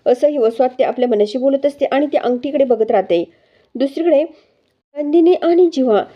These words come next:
दोघेही गाडीमध्ये बसून चाललेले असतात. नंदिनी ही जिव्हाला बोलते की, "तुम्ही अशी गाडी चालवत असताना अगदी शांत असता, बोलत काहीच नाही. आम्ही जेव्हा अशा गाडीमधून चाललेलो असतो ना,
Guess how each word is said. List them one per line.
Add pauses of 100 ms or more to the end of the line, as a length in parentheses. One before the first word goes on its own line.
(160)
दोघेही
गाडीमध्ये (240)
बसून
चाललेले
असतात. (400)
नंदिनी
ही (300)
जिव्हाला
बोलते
की, (540)
"तुम्ही (120)
अशी
गाडी
चालवत
असताना (200)
अगदी
शांत
असता,
बोलत (120)
काहीच
नाही. (420)
आम्ही
जेव्हा (100)
अशा
गाडीमधून
चाललेलो
असतो
ना,